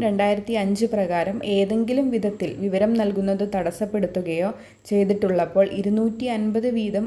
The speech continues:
ഓരോ ദിവസവും പിഴ ചുമത്തേണ്ടതും അത്തരത്തിലുള്ള പിഴ സംഖ്യ എത്ര രൂപയിൽ കവിയാൻ പാടില്ലാത്തതുമാകുന്നു? എത്രയാണ്? ഇരുപത്തി അയ്യായിരം അല്ലേ? ഇത് നമ്മൾ എന്താണ് എൽ ജി എസ് ലെവൽ, ലെവലിൽ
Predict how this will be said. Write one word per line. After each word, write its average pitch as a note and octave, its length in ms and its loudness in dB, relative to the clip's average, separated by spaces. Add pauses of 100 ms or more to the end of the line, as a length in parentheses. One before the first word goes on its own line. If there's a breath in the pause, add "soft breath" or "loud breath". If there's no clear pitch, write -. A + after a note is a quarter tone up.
ഓരോ F3+ 320 0
ദിവസവും G3+ 520 -2 (440 loud breath)
പിഴ G#3+ 200 2
ചുമത്തേണ്ടതും G#3 840 -2 (140)
അത്തരത്തിലുള്ള G#3+ 720 2
പിഴ G3+ 220 -2 (160)
സംഖ്യ F#3+ 460 -2 (220)
എത്ര G3 360 -2
രൂപയിൽ A#3+ 460 0
കവിയാൻ G3+ 460 0
പാടില്ലാത്തതുമാകുന്നു? F#3 1080 0 (340 loud breath)
എത്രയാണ്? G3+ 520 2
ഇരുപത്തി F#3+ 440 0
അയ്യായിരം F3 580 0
അല്ലേ? F#3 220 2 (280 loud breath)
ഇത് - 160 -10
നമ്മൾ F#3 260 0 (480)
എന്താണ് F#3 400 -2 (300)
എൽ F3+ 160 -6
ജി F3+ 140 -2
എസ് A3 200 0 (240)
ലെവൽ, F3+ 300 0 (400)
ലെവലിൽ F3 380 -2